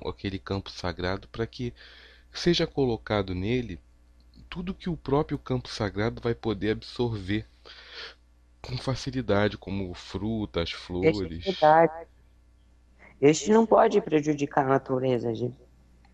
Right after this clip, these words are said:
Speaker 2: Uma de firmeza, de uma oferenda, de tão simples, de que pode fazer pra cada orixá, gente,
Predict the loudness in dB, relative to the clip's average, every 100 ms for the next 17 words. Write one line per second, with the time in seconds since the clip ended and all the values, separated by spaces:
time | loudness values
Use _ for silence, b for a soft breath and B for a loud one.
0 | _ 0 4 6 6 4 0 -2 -2 -2
1 | -10 -12 2 6 8 8 8 6 2 2
2 | 2 4 2 0 0 0 2 4 6 6
3 | 4 0 -8 -10 0 4 4 6 6 8
4 | 8 8 8 6 2 2 2 2 4 6
5 | 4 2 2 2 6 6 4 -4 0 4
6 | 4 4 -4